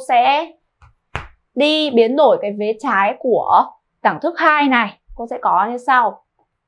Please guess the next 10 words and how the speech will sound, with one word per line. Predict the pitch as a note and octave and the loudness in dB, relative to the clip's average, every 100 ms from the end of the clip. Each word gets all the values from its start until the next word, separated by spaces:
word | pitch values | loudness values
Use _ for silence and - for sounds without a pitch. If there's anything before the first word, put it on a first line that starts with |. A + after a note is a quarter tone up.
| _ | _
Vế | A#3+ A3 G#3+ B3 | -8 -2 0 -2
trái | B3 A3+ G3 A3+ | -2 -2 0 0
của | C#4 A3 | 0 0
hai | G3+ C4 C4 C4 C4 C4 _ _ _ _ _ _ _ - - _ _ _ _ _ _ _ _ _ _ _ _ - _ _ _ _ _ _ - _ _ _ _ - - _ - | 0 -2 -2 -2 -4 -12 _ _ _ _ _ _ _ -20 -20 _ _ _ _ _ _ _ _ _ _ _ _ -20 _ _ _ _ _ _ -20 _ _ _ _ -12 -12 _ 0
là, | A#3 G#3 F#3+ - _ _ _ _ | 4 4 2 -6 _ _ _ _
các | - | -2
bạn | C4+ - | 0 4
quan | C4+ | 4
sát | - D#4 E4 | 4 0 2
nhá. | D#4+ C4 - | 2 2 -2